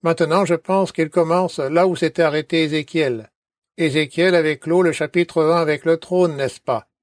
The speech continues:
Une image du trône de Dieu, sous lequel toutes ces choses se passaient, et la majesté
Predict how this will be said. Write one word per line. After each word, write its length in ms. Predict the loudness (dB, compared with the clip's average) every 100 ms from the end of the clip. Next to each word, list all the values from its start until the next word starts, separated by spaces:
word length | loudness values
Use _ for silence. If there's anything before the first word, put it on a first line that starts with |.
| _ _ -8
Une 140 | -4
image 380 | -2 0 0 0
du 140 | -4
trône 300 | -2 -2 0
de 120 | 0
Dieu, 320 | -2 -2 -6 -6 _ _ _
sous 140 | -2
lequel 460 | 0 2 2 2 0
toutes 220 | -4 -2
ces 180 | -2 -2
choses 380 | 0 0 0
se 120 | -2 -2
passaient, 580 | 0 -2 -2 -6 -6 _ _ _ _
et 80 | -4
la 120 | -2
majesté 680 | 0 2 0 -2 -4 -4